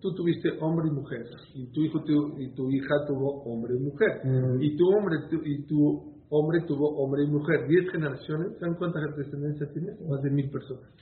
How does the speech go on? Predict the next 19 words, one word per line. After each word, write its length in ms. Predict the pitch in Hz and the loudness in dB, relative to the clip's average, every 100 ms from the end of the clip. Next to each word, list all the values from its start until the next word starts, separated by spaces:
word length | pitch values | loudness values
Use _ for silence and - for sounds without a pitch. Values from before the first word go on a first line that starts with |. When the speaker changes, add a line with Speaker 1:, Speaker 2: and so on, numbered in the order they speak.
| 117 | -4
Speaker 2:
Oh. 240 | 135 143 - - _ _ _ _ _ _ _ - - _ _ 143 | -2 -4 -12 -20 _ _ _ _ _ _ _ -20 -20 _ _ -8
Speaker 1:
Hagan 200 | 175 170 | 0 0
la 140 | 135 | 0
cuenta. 280 | 135 120 - - _ _ - - | -6 -10 -14 -20 _ _ -16 0
Pero 160 | 160 | 6
ahora 260 | 185 202 196 | 8 8 6
no 100 | 185 | 2
quiero 160 | - 147 | -2 -2
hablar 180 | 127 117 | -4 -10
de 60 | |
eso. 100 | - - _ - - - | -16 -20 _ -20 -20 -14
¿Okay? 160 | 143 165 202 - | -4 2 2 2
Pero 120 | 139 | -4
ustedes 240 | 170 170 | 0 2
están 220 | 156 147 143 | 2 0 0
buena. 280 | 139 - - - - - - - _ - | -4 -6 -14 -20 -20 -20 -20 -20 _ -20
¿Está 220 | - - 160 | -8 2 4
buena? 320 | 170 190 220 - - - - - - - - - - - - | 6 4 2 -2 -10 -14 -14 -14 -20 -20 -20 -20 -20 -14 0
Oigan, 320 | 151 151 143 | 4 6 4